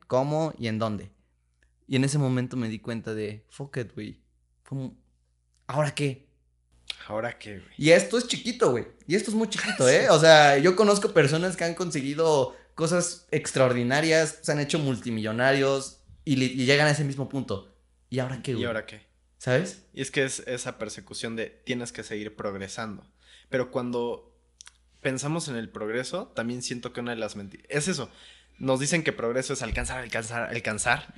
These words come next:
Speaker 1: Ujú.
Speaker 2: Y no, progreso es ir creciendo a tu ritmo,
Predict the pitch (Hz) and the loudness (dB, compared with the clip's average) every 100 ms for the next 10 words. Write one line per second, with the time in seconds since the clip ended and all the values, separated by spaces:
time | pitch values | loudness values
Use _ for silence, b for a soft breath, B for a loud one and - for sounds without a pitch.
0 | - 110 - 123 156 175 - 127 139 156 | -10 -10 -8 0 2 2 2 2 2 0
1 | 143 135 135 127 117 - 139 151 147 110 | -2 -4 -4 -4 -4 -4 -2 -2 -4 -6
2 | 104 117 - 131 226 - | -6 -6 -6 -8 -10 -14